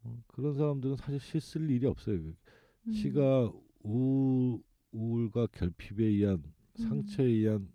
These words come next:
Speaker 1: 것들을 꺼내는 건데
Speaker 2: 네.
Speaker 1: 물론 그것만이 다 시는 아니지만
Speaker 2: 음.
Speaker 1: 그것들이 있지 않고서 쓸쓸하고 고독하고 또는 그 대상에 대한 뚫어지는 시선이나 그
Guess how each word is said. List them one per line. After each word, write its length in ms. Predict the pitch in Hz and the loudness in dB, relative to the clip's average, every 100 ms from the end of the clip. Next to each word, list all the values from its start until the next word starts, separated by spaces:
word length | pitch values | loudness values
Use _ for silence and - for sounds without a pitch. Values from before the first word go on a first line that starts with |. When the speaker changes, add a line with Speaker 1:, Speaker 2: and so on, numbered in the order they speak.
| _ - | _ -18
Speaker 1:
것들을 600 | - - 101 110 113 - _ | -16 -8 -4 -2 -2 -4 _
꺼내는 500 | - 123 139 135 113 | -6 -2 0 2 2
건데 460 | 92 78 87 90 131 | 2 2 4 4 2
Speaker 2:
네. 380 | 220 202 190 190 _ _ _ _ _ _ - | 0 -4 -6 -12 _ _ _ _ _ _ -6
Speaker 1:
물론 220 | 107 123 | -2 -2
그것만이 520 | - 104 135 131 123 | -4 0 2 2 2
다 140 | 107 95 | 2 0
시는 260 | - 139 127 | 0 -2 0
아니지만 500 | 87 90 107 85 64 _ - | 0 0 0 0 -2 _ -10
Speaker 2:
음. 220 | 226 214 - | -8 -8 -14
Speaker 1:
그것들이 480 | - 127 127 - 123 | -6 -2 -2 0 -2
있지 180 | 98 - | -2 -4
않고서 320 | 110 107 110 | -4 -4 -4
쓸쓸하고 680 | 104 - 139 - 135 120 117 | -4 -6 -8 -4 -2 0 0
고독하고 920 | - 101 107 - - 98 104 123 127 _ _ _ _ _ _ _ | -4 -6 -6 -6 -8 -4 -4 -4 -6 _ _ _ _ _ _ _
또는 400 | - 107 107 110 101 | -6 -4 -2 -4 -6
그 120 | 101 | -8
대상에 460 | - 90 90 101 101 | -4 -2 0 -2 -2
대한 240 | 101 104 | -4 -6
뚫어지는 640 | - 131 143 120 113 107 107 - _ _ _ _ _ _ _ _ _ _ - | -6 -4 -2 -2 -4 -6 -8 -16 _ _ _ _ _ _ _ _ _ _ -20
시선이나 880 | - 123 113 113 104 98 98 95 78 | -12 -8 -4 -4 -2 -2 -2 -4 -6
그 280 | - 87 | -6 -6